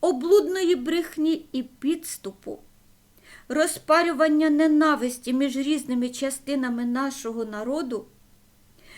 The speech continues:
удавалось панувати над Україною.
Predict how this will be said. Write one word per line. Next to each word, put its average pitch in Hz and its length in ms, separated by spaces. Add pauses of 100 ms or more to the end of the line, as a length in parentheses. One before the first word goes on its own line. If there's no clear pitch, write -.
(220)
удавалось 370 720
панувати 254 720
над 240 380
Україною. 202 880